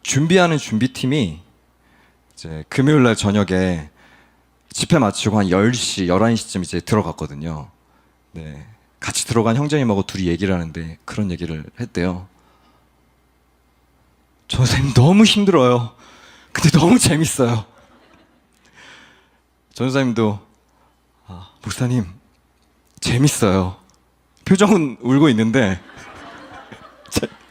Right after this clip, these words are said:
재밌다. 아, 오랜만에, 아, 뭔가 하나에 깊이 몰입하고 또 하나님과 그 집중하는 그 시간이,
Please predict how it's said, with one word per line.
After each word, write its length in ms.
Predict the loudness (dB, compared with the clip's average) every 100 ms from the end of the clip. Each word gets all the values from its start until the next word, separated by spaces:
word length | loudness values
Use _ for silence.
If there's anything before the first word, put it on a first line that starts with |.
| -20 -18 -14 -14 -16 -20 _
재밌다. 760 | -2 0 0 2 2 2 -4 -12 _ _ -20 -20
아, 80 | -20 -18 -20 -18 -18 -16 -6
오랜만에, 840 | 0 2 2 0 0 -2 -4 -10 -20 _ _ _ _ _ -20
아, 60 | -20 -20 -8
뭔가 600 | -8 0 2 2 0 -8 -20 -20 -20 -20 _ _
하나에 220 | -6 -2 0
깊이 340 | -2 -2 0
몰입하고 840 | 2 2 2 0 0 -2 -2 -4 -10
또 80 | -8
하나님과 680 | -4 -2 -2 0 0 0 -4 -8
그 440 | -8 -6 -8 -12 -12
집중하는 680 | -10 -6 0 2 0 -2 -8
그 180 | -8 -6
시간이, 560 | -2 -2 -2 -2 -6